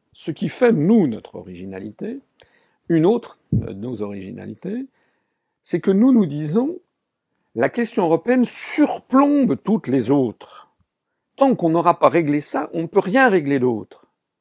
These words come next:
Qu'est-ce qui nous permet de dire ça ? Euh,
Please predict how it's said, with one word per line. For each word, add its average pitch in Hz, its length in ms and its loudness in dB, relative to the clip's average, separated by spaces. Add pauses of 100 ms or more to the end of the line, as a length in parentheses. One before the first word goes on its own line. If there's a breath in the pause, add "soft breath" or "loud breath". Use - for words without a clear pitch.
(560)
Qu'est-ce 240 200 -4
qui 165 120 -6
nous 165 100 -2
permet 139 320 -2
de 120 80 -6
dire 104 200 -10
ça ? - 260 -16 (640 loud breath)
Euh, - 100 -8